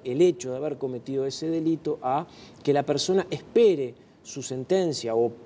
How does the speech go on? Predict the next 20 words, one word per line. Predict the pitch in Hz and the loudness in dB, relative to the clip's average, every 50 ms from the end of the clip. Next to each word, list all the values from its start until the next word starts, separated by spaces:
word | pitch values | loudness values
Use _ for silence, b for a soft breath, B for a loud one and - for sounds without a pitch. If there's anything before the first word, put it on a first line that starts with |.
| - - - - | -20 -20 -12 -10
ej-, | 143 123 113 - - - | -8 -8 -8 -10 -8 -8
ejecute | 131 120 - - 127 120 - 196 180 - 147 | -8 -4 -2 -2 -2 2 2 2 2 4 2
su | 127 - - 131 | 0 0 -2 -2
proceso | - 147 151 143 - 165 156 143 - 160 147 - | 0 2 2 2 2 2 0 0 0 -2 -4 -2
con | - - 151 151 143 | 0 2 2 2 2
privación | 147 135 127 120 113 - 131 123 120 | 2 0 0 0 -2 -4 -6 -4 -2
de | 117 113 | 0 0
libertad. | 110 101 101 101 92 - - - - B B B B B B B B B B B - - - - - | 0 0 -2 -4 -6 -10 -12 -16 -18 B B B B B B B B B B B -20 -20 -20 -6 -2
Hay | 143 147 165 165 | 0 0 2 2
mecanismos | 147 147 131 - 123 135 139 123 123 120 131 | 0 0 2 2 2 2 0 -2 -2 0 4
nuevos | 170 214 220 185 - | 6 6 6 4 4
que | - 135 120 | 0 -4 -6
regulan | 117 123 139 185 202 185 160 139 | -2 0 4 4 4 4 2 0
la | 123 120 | -4 -8
prisión | 113 - 117 - - 139 | -10 -10 -10 -8 -8 -6
preventiva, | 131 117 117 113 117 120 - 226 226 202 | -6 -4 -6 -6 -4 -2 0 2 2 2
por | 123 120 113 | 2 0 -6
supuesto, | - - 117 - 202 220 180 - - | -8 -10 -4 0 0 0 0 -2 -8
es | 107 - | -16 -12
una | 131 123 110 | -12 -12 -12